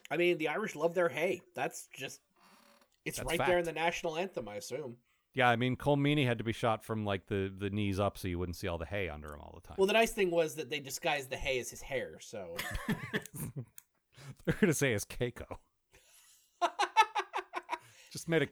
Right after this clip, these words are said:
Speaker 1: Al-
Speaker 2: Keiko scarecrow.
Speaker 1: Al, hay doesn't scream.
Speaker 2: Well, it's a scarecrow. It's,
Speaker 1: That
Speaker 2: it's an
Speaker 1: was,
Speaker 2: illusion.
Speaker 1: that was a, that was a different Irish thing.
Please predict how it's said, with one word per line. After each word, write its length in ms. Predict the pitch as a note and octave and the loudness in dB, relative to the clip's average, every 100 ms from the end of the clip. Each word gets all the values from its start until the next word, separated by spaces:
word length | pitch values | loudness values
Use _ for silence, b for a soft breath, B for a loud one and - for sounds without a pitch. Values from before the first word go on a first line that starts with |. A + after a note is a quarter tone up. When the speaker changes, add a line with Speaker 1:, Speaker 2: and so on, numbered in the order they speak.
| F#3+ | 4
Speaker 1:
Al- 60 | A3+ | 4
Speaker 2:
Keiko 140 | B2 | 2
scarecrow. 840 | - - - A#2+ A#2 - G2 D#2+ - _ _ | -2 -6 -4 0 0 0 -2 -2 -8 _ _
Speaker 1:
Al, 200 | A#3 A#3 | 2 2
hay 220 | - F4 | 0 0
doesn't 320 | E4+ C#4 A#2+ - | 2 0 -8 -12
scream. 640 | - - F#3 - C3+ F#3 - - B B D#5+ C#5+ B B B B B B _ _ | -12 -12 -14 -10 -8 -8 -10 -20 B B -20 -20 B B B B B B _ _
Speaker 2:
Well, 140 | E4 | 4
it's 160 | B3 - | 6 4
a 40 | |
scarecrow. 600 | A#3+ - D#4+ A#3 C#3 F#2 | 2 4 6 6 4 4
It's, 120 | G#2+ - | 2 4
Speaker 1:
That 100 | F#3+ | 6
Speaker 2:
it's 120 | - | 8
an 60 | E3 | 6
Speaker 1:
was, 100 | D#3+ | 6
Speaker 2:
illusion. 220 | A#3 B2 | 4 4
Speaker 1:
that 160 | F3+ A3+ | 4 4
was 140 | E3+ | 2
a, 80 | E3+ | 0
that 220 | C#3+ F#3 | 2 0
was 100 | E3+ | 0
a 40 | |
different 300 | E3+ G#3+ D#3 | -2 -4 -4
Irish 300 | A#2+ G#2 - | -4 -6 -8
thing. 260 | - G#2 F2 | -8 -8 -10